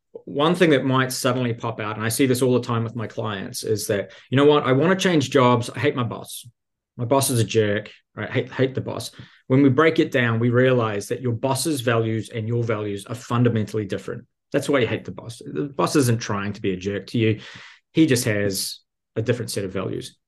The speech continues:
Or it could be the company's values no longer align with your values, right? Your values have changed. The companies are probably static in some way, um, but your values have suddenly changed. And so it's then identifying, it's not them,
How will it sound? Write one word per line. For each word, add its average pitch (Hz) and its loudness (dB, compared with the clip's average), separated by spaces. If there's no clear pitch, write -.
Or 165 10
it 147 4
could 147 4
be 131 6
the 117 4
company's 143 -2
values 104 -4
no 117 -2
longer 117 2
align 98 -6
with 90 -12
your 92 -4
values, 90 -10
right? 104 -8
Your 143 6
values 131 6
have 113 -2
changed. 120 0
The - -6
companies 131 -4
are 101 -6
probably 104 -2
static 92 -8
in 95 -4
some 95 -4
way, 98 -6
um, 101 -4
but 123 -2
your 143 8
values 143 6
have 127 0
suddenly 123 0
changed. 117 -8
And 123 0
so 127 2
it's 123 -4
then 147 2
identifying, 113 -2
it's 120 -4
not 160 0
them, 123 2